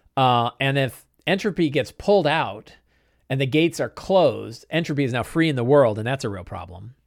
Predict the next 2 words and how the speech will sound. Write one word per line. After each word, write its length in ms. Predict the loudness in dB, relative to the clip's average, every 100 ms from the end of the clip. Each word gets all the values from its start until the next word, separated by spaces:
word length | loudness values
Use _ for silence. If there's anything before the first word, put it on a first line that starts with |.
| _ _ _ _ _ _ _ _ _ _ _ _ -2
Uh, 440 | 0 2 0 -4 -10 _ _ _ _ _ 6
if, 480 | 8 8 6 -14